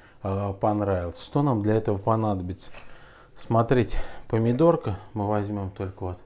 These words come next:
томаты, вот этот сок томатный, и не, томаты в собственном соку, вот эти помидорка. Далее мы возьмем кетчуп Хайнц, смешаем пятьдесят на пятьдесят.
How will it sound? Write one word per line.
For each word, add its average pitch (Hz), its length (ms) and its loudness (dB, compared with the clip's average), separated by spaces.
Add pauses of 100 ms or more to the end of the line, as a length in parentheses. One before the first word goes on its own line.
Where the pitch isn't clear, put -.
(480)
томаты, 104 500 0
вот 87 240 -8
этот 92 240 -10
сок 156 260 -4
томатный, 120 600 -4 (840)
и 127 160 4
не, 110 720 0
томаты 117 420 4
в 92 60 -4
собственном 104 400 -2
соку, 107 320 0
вот 95 140 -2
эти 98 120 -4
помидорка. 143 680 2 (560)
Далее 120 320 2
мы 104 100 -2
возьмем 101 340 -2
кетчуп - 460 -8
Хайнц, 90 360 -6 (360)
смешаем 113 560 0
пятьдесят - 380 -2
на 107 120 -2
пятьдесят. 95 480 -2